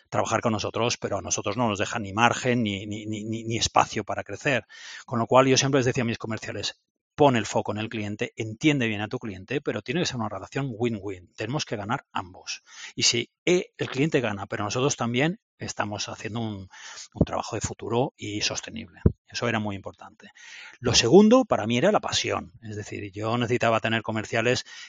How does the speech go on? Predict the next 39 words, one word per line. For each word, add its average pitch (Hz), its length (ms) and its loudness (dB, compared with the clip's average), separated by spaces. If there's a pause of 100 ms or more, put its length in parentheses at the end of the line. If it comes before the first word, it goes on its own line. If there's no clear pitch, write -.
que 120 320 2 (200)
tuvieran 120 380 0
la 113 80 0
misma 110 300 -2
pasión 110 280 -2
que - 120 -10
tenía 110 320 0
yo 104 200 2 (140)
por 104 160 -8
el 101 80 -10
producto. 101 480 -10 (380)
Si - 120 -4
tú 113 120 -4
no 117 80 2
estás 123 200 2
convencido 110 800 -2
del 113 180 -2
producto 110 420 -2
que 113 120 -2
vendes, 104 560 0 (300)
muy 127 280 2
difícilmente, 107 920 -4 (360)
y, - 180 -8
y 131 100 -2
disfrutas 120 500 2
con 104 160 -8
el 101 60 -8
producto 101 340 -8
de 101 80 -6
lo 101 100 -6
que 98 140 -12
vendes, 101 320 -6
muy 120 160 -2
difícilmente 101 640 -6
vas 98 180 -6
a - 60 -10
tener 101 240 -12
realmente 101 420 -12
éxito. - 380 -12